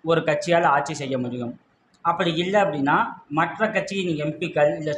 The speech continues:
சுயேட்சையோட ஆதரவுகளை ஒரு கட்சி வாங்கி மெஜாரிட்டியை நிரூபிச்சு அதுக்கப்புறம் தான் ஆட்சி அமைக்க முடியும். ரெண்டாயிரத்தி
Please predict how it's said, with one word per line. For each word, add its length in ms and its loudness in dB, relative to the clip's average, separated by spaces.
சுயேட்சையோட 880 -2
ஆதரவுகளை 720 2
ஒரு 200 -2
கட்சி 340 -4
வாங்கி 600 0
மெஜாரிட்டியை 600 2
நிரூபிச்சு 520 0
அதுக்கப்புறம் 680 2
தான் 120 4
ஆட்சி 260 0
அமைக்க 280 -4
முடியும். 320 -8
ரெண்டாயிரத்தி 840 0